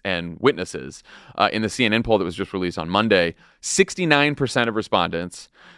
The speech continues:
say that the upcoming trial should feature testimony from new witnesses who did not testify in the House impeachment inquiry. Um, if you just ask Republicans, forty-eight percent say they want new witnesses, while forty-four percent say they do not.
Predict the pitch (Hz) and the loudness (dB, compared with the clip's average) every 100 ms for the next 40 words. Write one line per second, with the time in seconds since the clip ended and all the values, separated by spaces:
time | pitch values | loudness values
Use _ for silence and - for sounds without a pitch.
0 | _ - 135 120 113 107 110 - 117 131 | _ -2 6 6 6 4 2 2 2 2
1 | 120 113 110 104 - 90 101 95 107 98 | -2 2 4 4 2 -6 -6 -4 -4 -4
2 | 98 92 92 90 98 98 80 92 95 - | -2 -4 -4 -2 0 0 0 -4 -6 -6
3 | 85 92 92 95 - 98 - 95 90 85 | -8 -2 2 0 0 -6 -4 0 2 2
4 | 87 92 - 87 107 - 110 104 101 117 | -2 -4 -6 -6 -6 -6 -10 -8 -2 2
5 | 107 101 _ - - 113 104 - 104 113 | 2 0 _ -20 0 2 2 -2 -8 -8
6 | 101 147 147 156 147 131 - 180 170 113 | 0 2 4 4 4 0 2 2 2 0
7 | 90 - _ - 147 127 147 - 139 - | -6 -8 _ 2 4 6 6 4 -4 -4
8 | 107 - 107 98 95 92 87 92 87 - | -4 0 2 4 4 2 -2 -4 -6 -8
9 | 92 98 92 - 98 92 95 87 95 - | -4 0 0 0 -2 0 -2 -2 -4 -4
10 | 90 85 _ _ - 107 98 87 85 87 | -4 -4 _ _ -6 0 0 2 0 -2
11 | 82 90 87 82 - | -4 -6 -2 -2 -4